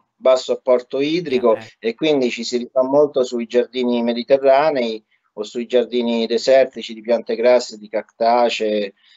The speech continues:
Speaker 1: E chi ha più disponibilità d'acqua chiaramente si può rivolgere anche a una tipologia di giardino con piante tropicali, subtropicali, palme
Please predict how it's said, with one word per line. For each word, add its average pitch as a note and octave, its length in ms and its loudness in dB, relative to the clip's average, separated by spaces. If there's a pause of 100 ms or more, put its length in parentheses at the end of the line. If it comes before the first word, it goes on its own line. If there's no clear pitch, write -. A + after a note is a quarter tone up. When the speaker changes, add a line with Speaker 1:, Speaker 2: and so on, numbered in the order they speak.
(300)
Speaker 1:
E G#2+ 380 0
chi E3 240 2
ha C#3 240 4
più - 220 -16
disponibilità C#3 720 -4
d'acqua D#3 400 2
chiaramente B2 500 -4
si A#2+ 120 -14
può A2+ 120 -4
rivolgere A2+ 540 -2
anche A#2 240 -2
a - 20 -4
una A#2 80 -4
tipologia A#2 480 -4
di A#2 120 -8
giardino A#2 640 -2
con A2+ 140 -6
piante A#2 340 -2
tropicali, B2 600 2
subtropicali, A2+ 880 -2
palme A#2 680 0